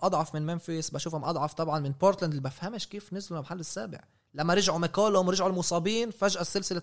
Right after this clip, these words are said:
خسائر. بعرفش صار معهم. دالاس صاروا فجأة محل سادس.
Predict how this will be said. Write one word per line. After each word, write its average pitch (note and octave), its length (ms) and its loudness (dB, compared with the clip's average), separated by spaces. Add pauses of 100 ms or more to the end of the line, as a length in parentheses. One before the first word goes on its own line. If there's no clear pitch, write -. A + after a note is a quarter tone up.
خسائر. F#3 720 2 (920)
بعرفش F3 240 0
صار E3+ 180 2
معهم. F3 200 2
دالاس F#3 260 4
صاروا E3 160 2
فجأة E3 200 0
محل D3 220 -4
سادس. G3+ 520 2